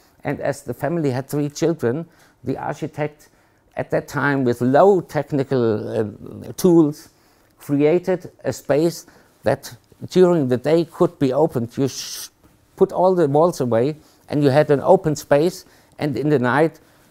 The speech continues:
you put the walls back to their position, and the children had three sleeping rooms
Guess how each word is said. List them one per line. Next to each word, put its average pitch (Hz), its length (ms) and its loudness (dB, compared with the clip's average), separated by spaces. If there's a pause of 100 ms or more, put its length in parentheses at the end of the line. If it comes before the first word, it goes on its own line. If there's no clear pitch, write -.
(160)
you 143 120 2
put 156 220 0
the 147 80 2
walls 131 540 2
back 156 220 0 (240)
to 139 120 -4
their 127 160 2
position, 135 540 -4
and 131 200 -8
the 120 100 -10
children 147 420 -4
had 131 140 -4
three 139 240 -6
sleeping 127 500 -6
rooms 85 320 -10